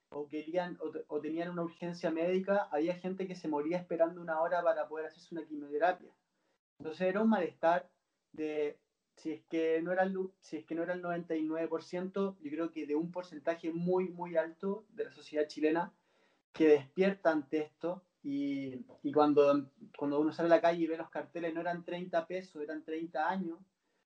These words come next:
fue porque, claro, suben treinta pesos el, el, el metro, y la gente empieza a, los jóvenes, una semana antes del despertar, que es el dieciocho de octubre, empiezan a saltarse los torniquetes de la ciudad,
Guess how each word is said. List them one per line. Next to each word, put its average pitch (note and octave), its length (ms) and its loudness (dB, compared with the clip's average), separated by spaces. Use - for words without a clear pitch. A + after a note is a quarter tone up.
fue F3+ 120 -4
porque, F#3+ 480 -2
claro, G3+ 260 2
suben G#3+ 360 -2
treinta G#3 340 0
pesos A#3 500 -2
el, D#3+ 400 2
el, D#3 380 -2
el D#3 160 -4
metro, F3+ 420 0
y D#3+ 80 -4
la D#3 100 0
gente G3+ 340 -2
empieza G3 600 0
a, D#3 300 -2
los D3+ 140 -8
jóvenes, A3 500 0
una F3 220 -4
semana F#3+ 340 -2
antes G3 300 -4
del D3+ 160 -4
despertar, D3+ 500 -6
que E3+ 100 -2
es E3 40 2
el D#3+ 60 -4
dieciocho E3 400 -4
de F3+ 60 4
octubre, G#3+ 500 -2
empiezan G3 400 -2
a F#3 140 6
saltarse F#3 600 2
los F3+ 180 -8
torniquetes D#3 720 -4
de C#3 100 -8
la C3+ 120 -2
ciudad, - 380 -6